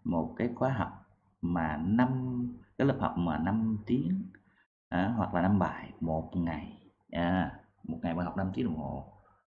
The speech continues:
à, cộng hơn cho hai tiếng đồng hồ của việc học tập và thực, à, về việc rè-, à, việc nghiên cứu và luyện tập thì nó sẽ mất khoảng một trăm hai mươi ngày, à, để bạn học tiếng Anh thôi.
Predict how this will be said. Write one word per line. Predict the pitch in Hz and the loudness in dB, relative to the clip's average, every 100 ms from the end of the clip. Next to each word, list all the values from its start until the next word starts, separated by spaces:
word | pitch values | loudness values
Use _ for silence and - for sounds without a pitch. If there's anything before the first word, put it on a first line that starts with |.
| _ _ - | _ _ 0
à, | 107 92 73 | 2 2 2
cộng | 92 82 101 | 2 4 4
hơn | 107 107 104 | 6 6 4
cho | 104 | 4
hai | 101 117 110 113 | 2 4 4 6
tiếng | 139 | 4
đồng | 95 85 | 4 4
hồ | 80 76 - | 2 0 -2
của | 73 78 104 131 87 | 0 0 0 0 0
việc | 85 - - | 0 0 -6
học | 80 - | -6 -6
tập | - - - | -12 -10 -6
và | 80 | -4
thực, | 85 - | -4 -4
à, | 82 80 | -4 -4
về | 80 80 | -4 -2
việc | 87 - | -2 0
rè-, | 90 87 | -2 0
à, | 82 | 0
việc | 85 85 | 0 0
nghiên | 104 92 | 0 0
cứu | 110 147 | 2 2
và | 85 78 | 0 0
luyện | 76 80 82 | 0 -2 -2
tập | - - - - - - _ - | -6 -14 -18 -20 -20 -20 _ -4
thì | 87 | 0
nó | 85 110 | 2 0
sẽ | - 82 95 120 127 123 | 0 2 2 0 -2 -2
mất | 156 208 | 0 -2
khoảng | - - - 117 | -4 -10 -6 -4
một | - 104 | -4 -2
trăm | 101 | -2
hai | 95 98 92 | -2 -4 -4
mươi | 95 | -4
ngày, | 82 71 - - _ _ _ _ _ | -6 -8 -12 -20 _ _ _ _ _
à, | - 87 87 | -4 -2 -2
để | 87 | -2
bạn | 78 | -2
học | 80 104 | -4 -4
tiếng | 107 | -2
Anh | 87 85 | -2 -2
thôi. | 87 71 | -2 -4